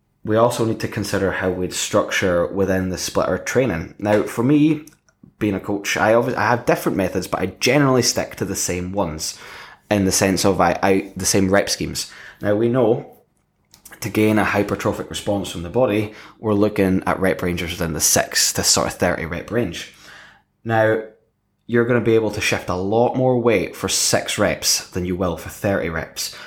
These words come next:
but we're not getting in the mindset of lightweight, heavyweight here. We're getting in the mindset of you're just trying to get as strong as you can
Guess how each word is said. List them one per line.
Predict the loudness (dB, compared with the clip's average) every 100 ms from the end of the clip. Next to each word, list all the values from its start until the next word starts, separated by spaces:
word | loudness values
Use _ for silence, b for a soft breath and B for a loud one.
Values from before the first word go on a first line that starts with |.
| B
but | -6 -2
we're | 2 4
not | 4 2
getting | 2
in | 2
the | 2
mindset | 2 0 0 -2
of | -2 -4
lightweight, | -4 -2 -2 -2
heavyweight | 2 2 4 4 4
here. | 4 4 2 -2 B B B
We're | 2 4
getting | 4 2
in | 4
the |
mindset | 4 2 2
of | -2 -2
you're | 0
just | 0 0
trying | -2 -2
to |
get | -2
as | -2
strong | 0 -2
as | -4
you | -4
can | 0 2 0